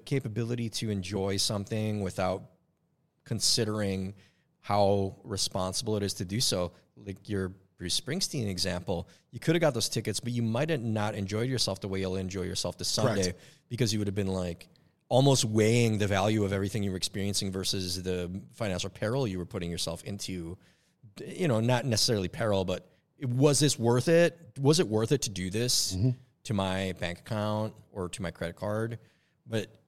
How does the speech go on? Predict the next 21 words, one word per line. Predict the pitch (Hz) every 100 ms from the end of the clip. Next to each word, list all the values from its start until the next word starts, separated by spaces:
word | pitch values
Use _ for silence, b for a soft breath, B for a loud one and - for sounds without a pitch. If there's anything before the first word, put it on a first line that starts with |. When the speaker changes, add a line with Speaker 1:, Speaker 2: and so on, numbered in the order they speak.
| -
Speaker 1:
it | 120 123
being | 120 120
able | 117 110
to | 120
enjoy | 107 95 95 98
something | - 110 104 110
like | 110 101
that | 113 107 110
without | 110 92 95 92 90 - _ _ _ _ _ _ _
pulling | 113 110 101
on | 101
your | 95
collar | - 92 87 104
and | 101 90
saying, | 98 92 -
"Fuck, | - 131 117
Speaker 2:
Yeah. | 110 92
Speaker 1:
what | 104
have | 110
I | 104
done?" | 90 113 110 101 95 95